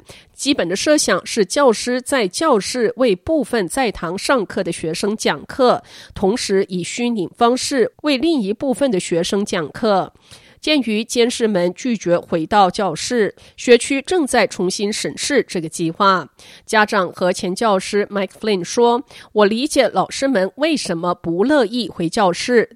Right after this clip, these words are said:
但是他们可能不会回去这个事实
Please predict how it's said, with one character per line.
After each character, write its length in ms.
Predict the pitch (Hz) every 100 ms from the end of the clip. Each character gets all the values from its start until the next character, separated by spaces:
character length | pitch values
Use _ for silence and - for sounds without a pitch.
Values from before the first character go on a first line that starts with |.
| _
但 160 | 247 208
是 140 | 220
他 240 | - 277
们 240 | 277 196 214
可 180 | - 170
能 140 | 175
不 220 | 214 160
会 180 | 180 294
回 240 | 240 151 180
去 280 | - 294 214
这 220 | - 170
个 100 | 160
事 240 | - 233
实 340 | 190 - 160